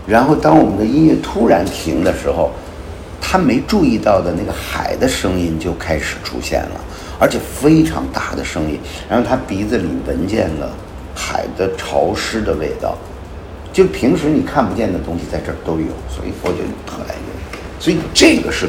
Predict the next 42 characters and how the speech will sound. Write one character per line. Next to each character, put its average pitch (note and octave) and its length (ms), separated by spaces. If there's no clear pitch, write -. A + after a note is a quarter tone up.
最 B2+ 260
重 F2 140
要 D2 80
的， - 100
是， E3 300
是 - 200
好 G2 200
像 C#3 220
是 C3+ 200
对 D3 180
话， - 300
是 C#3 380
人 A#2 400
和 G2 340
这 G#2 200
种 - 100
大 - 120
自 G2 140
然 C#2+ 180
的 F2 140
对 F2+ 120
话， - 180
是 - 180
一 A#2 80
种 F2+ 200
灵 C3 260
魂 G#2 180
的 A#2+ 100
一 A#2 140
种 E2 160
互 - 120
相 C3+ 340
的 A#2+ 100
一 G#2 180
种 - 180
呼 C#3 220
唤， - 240
我 D#2 80
觉 D2 120
得 D2+ 180
特 - 160
棒。 - 120